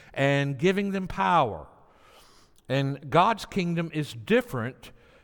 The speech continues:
than human kingdoms and the power in human kingdoms. Um, and so it's important to see as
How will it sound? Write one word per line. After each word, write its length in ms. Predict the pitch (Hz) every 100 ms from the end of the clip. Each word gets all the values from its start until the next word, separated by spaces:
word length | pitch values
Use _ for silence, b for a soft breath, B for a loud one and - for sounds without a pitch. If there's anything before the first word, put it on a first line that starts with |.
| b
than 400 | 110 135 147 156
human 580 | 139 - 220 202 156 135
kingdoms 560 | 127 117 104 104 101 139
and 180 | 143 139
the 80 |
power 680 | 135 - 185 196 143 104 92 - B B -
in 180 | 135
human 460 | 131 135 139 123 110
kingdoms. 840 | - 131 110 90 85 78 - - _ b b b b b
Um, 480 | - 127 117 110 110
and 160 | 135 139
so 180 | - 165
it's 140 | 156
important 560 | 156 - 196 226 220 151
to 80 | 135
see 320 | - 208 196
as 240 | 160 -